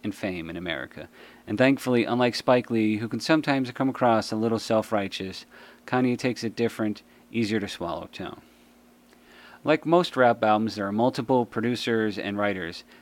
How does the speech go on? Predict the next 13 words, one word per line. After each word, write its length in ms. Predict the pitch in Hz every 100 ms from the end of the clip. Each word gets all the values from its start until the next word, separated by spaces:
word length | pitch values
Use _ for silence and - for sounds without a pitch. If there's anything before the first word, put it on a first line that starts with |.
| -
and 100 | 120
two 140 | 147
of 60 | 143
the 60 |
most 220 | 131 120 -
prominent 460 | 175 165 110 107
are 120 | 107 101
Daft 360 | 120 127 -
Punk 300 | - 110 104 -
and 160 | 104
Rick 180 | 101 -
Rubin. 360 | 110 95 73 - _ _ _ _
Rubin, 440 | 147 185 135 113